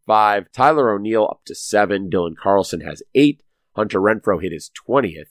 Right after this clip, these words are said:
Rowdy Tellez is up to twenty-four. Lamont Wade Junior got his seventh, and Rafael Devers hit his twenty-fifth.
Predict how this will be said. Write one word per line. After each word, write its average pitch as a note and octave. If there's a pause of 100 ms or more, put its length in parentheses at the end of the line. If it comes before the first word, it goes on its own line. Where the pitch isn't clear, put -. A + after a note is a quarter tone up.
Rowdy C3+
Tellez G#2+
is F2
up -
to -
twenty-four. G2
Lamont E2
Wade D#2
Junior F2+
got D#2+
his C#2+
seventh, G#2+
and D2+
Rafael D#2+
Devers D#2+
hit D#2+
his D2
twenty-fifth. -